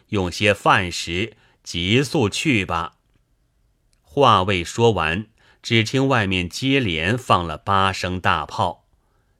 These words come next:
九公道：“你听，这炮就是移到后面前十名。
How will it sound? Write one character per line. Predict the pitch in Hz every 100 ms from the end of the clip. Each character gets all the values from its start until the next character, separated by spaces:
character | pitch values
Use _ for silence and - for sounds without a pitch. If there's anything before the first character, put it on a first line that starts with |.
| _
九 | - 85 80
公 | 120 135
道 | 127 85 - _ _ _ -
：“你 | 80
听， | - 98 101 117 _ _ _ _ _
这 | - 131 95
炮 | - 101 87
就 | 87 101
是 | - 92 87 101 -
移 | 95
到 | 107 104
后 | 98 - 175 117
面 | 98 104 90 82
前 | - 92 113
十 | -
名。 | 113 90 87 123